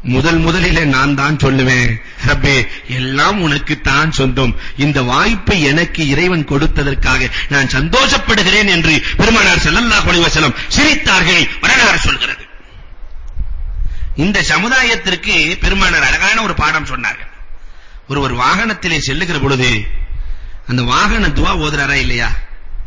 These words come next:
"சுப்ஹானல்லதி சஹர லனா ஹாதா வமா குன்னா லஹு முக்ரினீன் இன்னா இலா ரப்பினா லமுன்கலிபூன். சுப்ஹானல்லாஹ்,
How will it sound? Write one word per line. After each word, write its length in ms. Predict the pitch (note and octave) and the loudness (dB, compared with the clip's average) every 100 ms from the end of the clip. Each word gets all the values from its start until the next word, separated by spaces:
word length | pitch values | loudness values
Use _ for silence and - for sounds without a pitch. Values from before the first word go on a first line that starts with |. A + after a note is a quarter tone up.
| - - - - | -4 -4 -2 0
"சுப்ஹானல்லதி 1000 | D#3 E3+ G#3+ F#3+ D#3+ D#3+ F3 - - - - - | 0 2 4 2 2 2 2 2 -2 -8 -10 -2
சஹர 380 | G3 - F3+ D3+ | 0 2 2 2
லனா 400 | F#3+ G#3+ D3+ G#2+ - | 2 2 2 0 -2
ஹாதா 280 | F3+ A3+ G#3 | 0 2 2
வமா 420 | F#3 F#3 A#3+ G3 - | 2 4 4 2 2
குன்னா 340 | C#4+ B3 A3 | 4 4 4
லஹு 300 | G3 F3+ F3 | 2 2 2
முக்ரினீன் 720 | D#3+ D#3+ - D3+ G3+ G3+ C3 - - A#3+ | 2 0 0 2 2 2 0 -4 -2 2
இன்னா 280 | B3+ B3 A#3 | 4 4 2
இலா 340 | G#3+ G3 G3 | 2 2 2
ரப்பினா 520 | F#3 F3+ F#3 F3+ D#3+ - - | 2 2 2 2 2 0 -2
லமுன்கலிபூன். 960 | G3 G3+ G3+ - E3 D3+ F3+ G#3 D#3+ A2 - | 0 2 2 2 0 2 4 4 4 2 0
சுப்ஹானல்லாஹ், 880 | - F#3 F#3 E3+ D3+ D3 G#3 F3 | 0 2 4 4 2 2 4 2